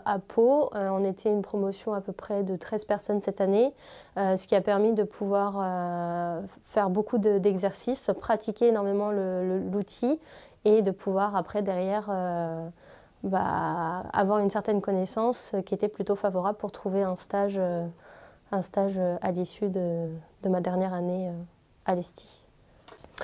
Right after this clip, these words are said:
Bah, c'est très simple. Euh, j'ai, quand je suis arrivée à l'Esti, je m'étais renseignée comme, euh, tout élève de, de bac, euh, savoir, euh,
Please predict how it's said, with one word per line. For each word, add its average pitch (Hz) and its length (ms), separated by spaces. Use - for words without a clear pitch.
Bah, 208 300
c'est 208 140
très 208 200
simple. 262 420
Euh, 190 1000
j'ai, 196 540
quand 202 180
je 196 60
suis - 100
arrivée 202 220
à 196 60
l'Esti, 196 540
je 214 100
m'étais 196 220
renseignée 196 600
comme, 196 240
euh, 170 180
tout - 240
élève 185 220
de, 170 320
de 180 100
bac, 190 420
euh, 185 80
savoir, 185 520
euh, 180 60